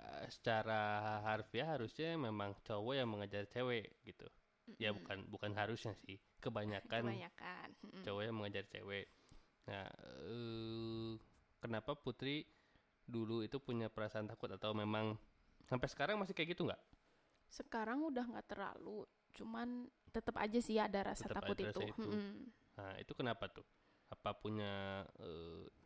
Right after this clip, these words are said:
Speaker 1: trauma atau apa gitu?
Speaker 2: Kalau trauma enggak, cuman karena aku terbiasa sendiri dan tidak ada, tidak pernah ada cowok yang ngedeketin dalam artian mau menjadi pacar.
Speaker 1: Itu kan deketin <laughs> jadi pacar.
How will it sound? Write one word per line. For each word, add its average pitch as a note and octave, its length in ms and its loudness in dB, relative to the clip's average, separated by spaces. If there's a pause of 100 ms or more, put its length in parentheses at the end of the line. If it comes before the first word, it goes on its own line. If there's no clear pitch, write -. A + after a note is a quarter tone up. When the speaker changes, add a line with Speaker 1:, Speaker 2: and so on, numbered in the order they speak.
(160)
Speaker 1:
trauma A#2 520 0
atau G#2+ 600 0
apa C#3+ 440 -2 (240)
gitu? E3 240 -4 (840)
Speaker 2:
Kalau C4+ 560 0
trauma A3+ 440 0 (100)
enggak, F#3+ 680 2
cuman A#3+ 460 0
karena A#3+ 540 0 (100)
aku - 260 -4
terbiasa G#3+ 520 0
sendiri G#3 800 0 (320)
dan G#3+ 580 0 (160)
tidak G#3 380 2
ada, G3 80 0 (320)
tidak G#3+ 320 -2
pernah G#3+ 240 0
ada G3 160 0
cowok G#3 320 4
yang G3+ 180 2
ngedeketin G3 800 -2
dalam F#3+ 260 4
artian F#3+ 460 2
mau G3+ 240 0
menjadi G3+ 400 2
pacar. F#3 560 2 (560)
Speaker 1:
Itu - 180 -10
kan A#3 300 4
deketin - 260 0
<laughs> D#3+ 80 8
jadi G3+ 140 12
pacar. - 500 6